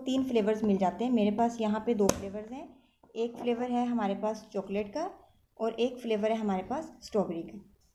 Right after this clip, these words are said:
आप इसमें वनीला फ्लेवर भी ले सकते हैं। पीच मिल्कशेक बनाने के लिए हमें सबसे पहले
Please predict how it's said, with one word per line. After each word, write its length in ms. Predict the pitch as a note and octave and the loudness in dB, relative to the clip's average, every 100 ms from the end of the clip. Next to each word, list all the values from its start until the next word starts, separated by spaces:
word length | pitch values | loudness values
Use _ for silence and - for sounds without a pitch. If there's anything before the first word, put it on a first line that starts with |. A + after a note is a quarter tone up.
| _ _ | _ _
आप 180 | G#3+ G#3 | 0 2
इसमें 200 | A#3 B3+ B3+ | 2 0 2
वनीला 320 | G#3+ G3+ A3+ | 4 6 4
फ्लेवर 320 | A3+ B3 B3 | 2 0 0
भी 100 | C4 | 2
ले 140 | B3+ B3 | 0 0
सकते 300 | A#3+ - A#3+ | -4 0 0
हैं। 180 | C4 - - - - - B3+ - - _ _ _ _ _ _ _ _ _ _ _ _ _ - - - - - - _ _ _ | 0 -4 -10 -18 -16 -10 -10 -12 -20 _ _ _ _ _ _ _ _ _ _ _ _ _ -20 -18 -16 -16 -20 -20 _ _ _
पीच 240 | B3 C4 C4 | 0 0 2
मिल्कशेक 400 | B3+ B3 C#4 A#3+ | 0 0 -2 0
बनाने 280 | A3+ G3+ G#3 | 2 2 2
के 140 | A#3 | 2
लिए 160 | A#3+ A#3+ | 2 4
हमें 240 | A#3+ A3+ | 2 2
सबसे 360 | A#3 C4 B3+ C4 | 0 -2 -2 0
पहले 300 | A#3+ G3+ | 4 4